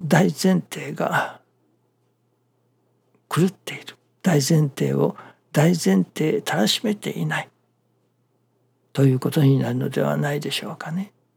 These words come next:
ですから、愛楽理念がその愛楽理念としての値打ちが発揮されていないとするならば、それは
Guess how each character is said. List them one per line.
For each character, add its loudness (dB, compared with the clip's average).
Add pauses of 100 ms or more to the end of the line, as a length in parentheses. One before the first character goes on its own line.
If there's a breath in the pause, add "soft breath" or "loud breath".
(920)
で -4
す -8
か -4
ら、 -6 (680 loud breath)
愛 6
楽 -2
理 2
念 4
が 0
そ 0
の 4
愛 2
楽 2
理 2
念 2
と 0
し -6
て 0
の 0 (680)
値 8
打 6
ち -2
が 4
発 -2
揮 -12
さ -2
れ -2
て -2
い 0
な 2
い -2
と -2
す -8
る 0
な -6
ら -14
ば、 -14 (920)
そ -4
れ 4
は 2